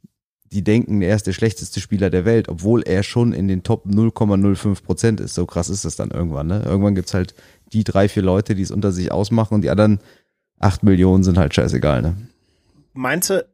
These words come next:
Speaker 2: ist das nur so eine No-, Normalver-, das ist wahrscheinlich diese Normalverteilung, ne? Das ist, glaub ich, wahrscheinlich
Speaker 1: Ja, ich weiß,
Speaker 2: in, in,
Speaker 1: ich
Speaker 2: in jedem Feld irgendwie so, ne?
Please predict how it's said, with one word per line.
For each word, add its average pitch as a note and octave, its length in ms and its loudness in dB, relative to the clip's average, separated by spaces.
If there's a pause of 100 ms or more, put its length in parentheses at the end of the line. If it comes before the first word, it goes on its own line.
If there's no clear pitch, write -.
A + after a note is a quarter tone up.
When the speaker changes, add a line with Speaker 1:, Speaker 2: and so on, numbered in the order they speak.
(120)
Speaker 2:
ist - 180 -8
das - 280 -2
nur D#3+ 140 -8
so D#3 140 -2
eine D3+ 100 -2
No-, C3 300 -4
Normalver-, C#3 760 -4
das - 160 -4
ist E3+ 160 -6
wahrscheinlich F#3+ 380 -2
diese E3+ 180 0
Normalverteilung, F3+ 760 -2
ne? G#3+ 120 0
Das E3 140 -2
ist, E3+ 140 -8
glaub D3+ 200 -4
ich, F3 140 -10
wahrscheinlich F2+ 320 0
Speaker 1:
Ja, E2 40 -2
ich D#2+ 60 -6
weiß, G2+ 260 4
Speaker 2:
in, E3 120 0
in, - 20 -2
Speaker 1:
ich E2 100 -4
Speaker 2:
in D#3 140 -6
jedem F#3+ 240 -4
Feld C#3 400 -6
irgendwie B2+ 360 -10
so, B2 260 -8
ne? D3+ 180 -10